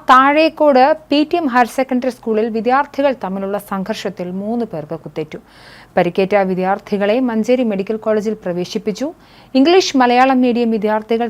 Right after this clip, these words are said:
തമ്മിലുള്ള തർക്കമാണ് കത്തിക്കുത്തിൽ കലാശിച്ചത്. ആരുടെയും പരിക്ക് ഗുരുതരമല്ല. എസ് എസ് എൽ സി പരീക്ഷ കഴിഞ്ഞ് ഇറങ്ങിയ ശേഷം വെള്ളിയാഴ്ച ഉച്ചയോടെയാണ് ഇംഗ്ലീഷ് മലയാളം മീഡിയം വിദ്യാർത്ഥികൾ ഏറ്റുമുട്ടിയത്. കുട്ടികളുടെ തലയ്ക്കും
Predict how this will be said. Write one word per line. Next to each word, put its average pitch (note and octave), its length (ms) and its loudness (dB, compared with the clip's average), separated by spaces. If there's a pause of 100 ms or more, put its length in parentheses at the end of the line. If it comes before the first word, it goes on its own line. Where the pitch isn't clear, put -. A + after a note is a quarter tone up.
തമ്മിലുള്ള G#3 420 -6 (120)
തർക്കമാണ് A3 580 0 (160)
കത്തിക്കുത്തിൽ F#3+ 480 -8
കലാശിച്ചത്. E3+ 540 -6 (540)
ആരുടെയും A3 400 6
പരിക്ക് G3+ 340 2 (100)
ഗുരുതരമല്ല. G3+ 560 0 (640)
എസ് B3+ 140 0
എസ് F#4 80 2
എൽ F#4+ 100 4
സി G4+ 140 6
പരീക്ഷ E4 360 2
കഴിഞ്ഞ് C#4+ 400 4
ഇറങ്ങിയ B3+ 300 2 (100)
ശേഷം A#3 340 2
വെള്ളിയാഴ്ച A3+ 480 2
ഉച്ചയോടെയാണ് B3 640 0 (160)
ഇംഗ്ലീഷ് B3 440 -2
മലയാളം A#3 420 2 (100)
മീഡിയം A3 340 0
വിദ്യാർത്ഥികൾ G3 520 -4
ഏറ്റുമുട്ടിയത്. F3+ 480 0 (480)
കുട്ടികളുടെ G3+ 380 2
തലയ്ക്കും G3 400 2